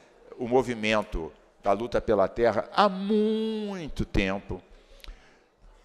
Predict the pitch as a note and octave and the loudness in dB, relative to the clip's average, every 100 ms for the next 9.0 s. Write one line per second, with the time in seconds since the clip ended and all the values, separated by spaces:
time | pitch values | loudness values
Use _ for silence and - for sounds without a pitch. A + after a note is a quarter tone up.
0 | _ _ _ - G#3 A3+ G#3+ E3+ F3+ C#3+ | _ _ _ -4 -2 2 0 0 0 2
1 | D#3 F3 E3+ F3+ E3+ D#3+ D#3 D3 C#3+ C#3 | 2 2 -2 0 2 2 2 0 2 2
2 | B2 B2+ C3+ D3 G3 - G#3+ - F#3 D#3 | 0 2 2 2 0 4 4 4 2 2
3 | D#3 C#3 A#2 A#2+ - F#2 F2 A#2+ D3+ F2 | 2 2 6 6 6 2 4 2 2 0
4 | D2 - - - _ - - F3+ F3+ D3 | -4 -6 -20 -20 _ -8 2 2 4 2
5 | D#3+ E3+ F3+ F3 - F#3+ - A3+ F#3+ G3+ | 2 4 2 0 0 -4 -4 0 4 4
6 | G#3+ G#3 F3+ C3+ G2 F#2+ E2+ E2 - - | 2 -4 0 0 4 4 2 -4 -10 -12
7 | - _ - - C#4 C#4 B3+ A#2+ - G3 | -20 _ -8 -2 0 0 0 -2 -2 -2
8 | G#3 C#3+ E3+ G#3+ G#3+ A3+ F#3+ A#3 F#3+ | -2 2 4 4 6 2 2 2 4